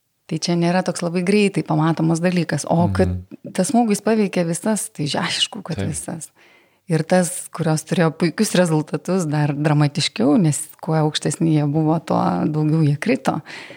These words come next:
Speaker 1: tais metais, ar ne, kai krizė buvo.
Speaker 2: O sąmoninga lyderystė kaip tema negąsdina Lietuvos įmonių, nežinau, įmonių organizacijų, gal, nes tu minėjai, kad ne tik tai su,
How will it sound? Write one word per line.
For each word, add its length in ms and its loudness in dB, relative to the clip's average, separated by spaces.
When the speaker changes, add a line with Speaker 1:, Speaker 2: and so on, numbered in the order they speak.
Speaker 1:
tais 220 0
metais, 480 0
ar 100 -4
ne, 160 4
kai 160 -4
krizė 340 -2
buvo. 240 -6
Speaker 2:
O 100 4
sąmoninga 580 6
lyderystė 720 4
kaip 240 0
tema 540 4
negąsdina 840 2
Lietuvos 840 0
įmonių, 480 4
nežinau, 260 0
įmonių 300 6
organizacijų, 680 2
gal, 140 0
nes 140 -2
tu 140 -2
minėjai, 320 0
kad 140 -2
ne 100 2
tik 160 -6
tai 120 -8
su, 300 -2